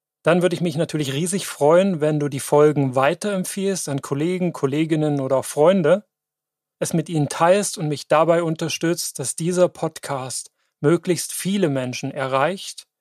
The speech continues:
inspiriert, zum Nachdenken anregt und ganz konkret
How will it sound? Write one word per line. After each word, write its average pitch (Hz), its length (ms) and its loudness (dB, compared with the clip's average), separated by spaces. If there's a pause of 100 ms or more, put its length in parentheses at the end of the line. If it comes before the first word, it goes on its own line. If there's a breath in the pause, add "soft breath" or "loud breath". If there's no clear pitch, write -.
(120)
inspiriert, 156 800 -2 (360)
zum - 180 -2
Nachdenken 180 640 0
anregt 175 680 -6 (580)
und 127 160 -6
ganz 170 260 0
konkret 151 640 -2